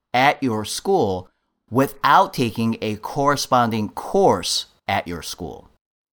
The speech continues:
Exam-only sections are necessary for independent or self-study students attending your school who want to take an exam for a course in which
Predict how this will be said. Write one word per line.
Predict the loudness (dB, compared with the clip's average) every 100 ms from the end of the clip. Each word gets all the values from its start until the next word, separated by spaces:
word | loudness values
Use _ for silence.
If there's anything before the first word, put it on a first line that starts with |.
| _ _
Exam-only | -4 2 4 6 6 4 4 4 2
sections | 0 0 0 -2 -6 -6 -4 -2
are | 0
necessary | 2 2 0 -2 0 2 4 2
for | 0 -2 0 2 2 -2 -8 _ _ _ _
independent | 2 2 2 4 4 2 -4
or | -4 -4
self-study | -2 4 4 2 0 2 2 0
students | -2 -2 0 0 -2 -4
attending | -4 0 0 2 2
your | 2
school | 0 -6 -8 -8 -10 -14 _ _ _
who | 2
want | 4 4 4
to | 2
take | -6 -4 -2
an | -2
exam | -2 -2 -2 -2
for | -2 0 0 0
a | -4
course | -4 -4 -2 -2 -4
in | -4 -4 -4
which | -6 -6 -8 -12